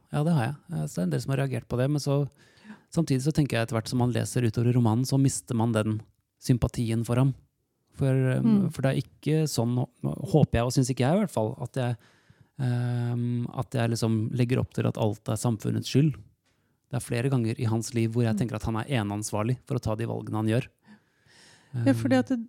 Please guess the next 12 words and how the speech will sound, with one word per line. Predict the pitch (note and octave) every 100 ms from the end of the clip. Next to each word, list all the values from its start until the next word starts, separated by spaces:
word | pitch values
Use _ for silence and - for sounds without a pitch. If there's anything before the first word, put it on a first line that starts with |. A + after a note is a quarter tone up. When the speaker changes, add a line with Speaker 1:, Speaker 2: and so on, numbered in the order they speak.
| - - _
Speaker 2:
eh, | B3 A#3+ A#3+ A#3 A#3 A#3
jeg |
synes | - G#3 D4
å |
huske | D#4 - G3+
at, | G3+ - -
eh, | G#3 G#3 G3+ G3 G3 F#3+ G3
han | G3+
hadde | G3+ G#3 F3+
noen | A3 C#4+
brødre, | C4+ G3+ E3+ G3+
<laughs> | B3 - B3 A3 A3